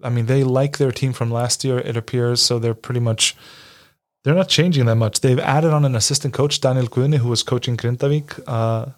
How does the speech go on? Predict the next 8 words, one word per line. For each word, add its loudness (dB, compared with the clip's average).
last -2
year 0
before -2
he 0
was 0
let -4
go. -2
Um, 0